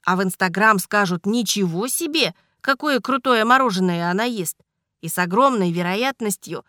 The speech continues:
захотят купить его. Когда я продавала рекламу, то погружала потенциальных покупателей в ту реальность, где они популярны, богаты и счастливы.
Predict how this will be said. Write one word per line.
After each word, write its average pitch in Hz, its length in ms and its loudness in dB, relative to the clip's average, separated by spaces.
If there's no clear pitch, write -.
захотят 240 540 -2
купить 208 420 -8
его. 160 300 -10
Когда 190 380 2
я 190 60 0
продавала 196 500 0
рекламу, 247 460 -2
то 190 120 -4
погружала 196 720 0
потенциальных 208 760 0
покупателей 226 760 -2
в - 80 -8
ту 330 220 -4
реальность, 175 680 -4
где 185 260 2
они 247 260 0
популярны, 196 800 -2
богаты 196 720 2
и 202 240 -8
счастливы. 156 800 -4